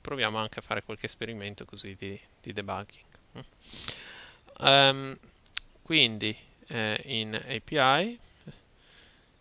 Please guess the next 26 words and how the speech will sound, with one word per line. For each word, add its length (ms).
eh, 800
abbiamo 440
del 160
codice, 840
vediamo 280
la 80
console, 640
la 120
console, 800
eh, 520
ci 220
dice 800
sette 380
ventuno, 480
beh, 280
eh, 240
allora 200
prima 200
di 60
tutto 260
devo 200
assicurarmi 540
di 80
aver 260
salvato. 560
Mm. 40